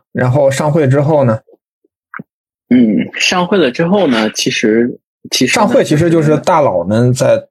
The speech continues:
Speaker 1: 投票讨论，
Speaker 2: 对。
Speaker 1: 是吧？是这意思啊？
Speaker 2: 对，对，上会的时候就是一个比较简单的，就是前台进行汇报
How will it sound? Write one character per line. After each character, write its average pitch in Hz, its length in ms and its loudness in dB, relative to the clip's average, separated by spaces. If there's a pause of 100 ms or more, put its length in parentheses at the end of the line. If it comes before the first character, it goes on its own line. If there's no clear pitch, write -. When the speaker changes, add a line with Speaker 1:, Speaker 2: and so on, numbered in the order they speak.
(160)
Speaker 1:
投 - 160 -2
票 123 380 2
讨 - 180 -2
论， 127 200 2
Speaker 2:
对。 - 40 -6
Speaker 1:
是 - 120 -12
吧？ - 80 -6
是 120 120 -2
这 107 80 0
意 104 80 0
思 107 100 -6
啊？ 104 100 -2 (360)
Speaker 2:
对， - 200 -4 (300)
对， - 260 -2
上 190 280 -2
会 214 120 0
的 143 120 -2
时 - 120 -6
候 135 160 0
就 123 160 -2
是 117 160 -2
一 113 120 -2
个 120 100 -2
比 120 140 -4
较 139 160 0
简 - 260 -4
单 117 220 -2
的， 107 100 0
就 101 160 -6
是 - 100 -4 (540)
前 139 240 -2
台 120 260 -2
进 120 200 -2
行 127 160 0
汇 127 180 0
报 147 260 -4